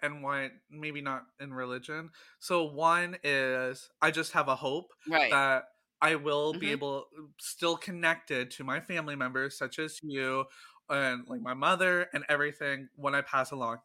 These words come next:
Speaker 1: That's a nice, pleasing thought that really puts me to rest. I'm worried about not being able
Speaker 2: Mm-hmm.
Speaker 1: to see you and tell you I love you
Speaker 2: I
Speaker 1: past
Speaker 2: know.
Speaker 1: the point of death.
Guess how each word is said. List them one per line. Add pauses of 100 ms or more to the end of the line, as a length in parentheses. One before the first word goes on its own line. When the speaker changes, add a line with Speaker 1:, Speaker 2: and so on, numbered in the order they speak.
Speaker 1:
That's
a
nice,
pleasing
thought
that
really
puts
me
to
rest. (320)
I'm
worried
about (240)
not
being
able
Speaker 2:
Mm-hmm.
Speaker 1:
to
see
you
and
tell
you
I
love
you (400)
Speaker 2:
I
Speaker 1:
past
Speaker 2:
know.
Speaker 1:
the
point
of
death.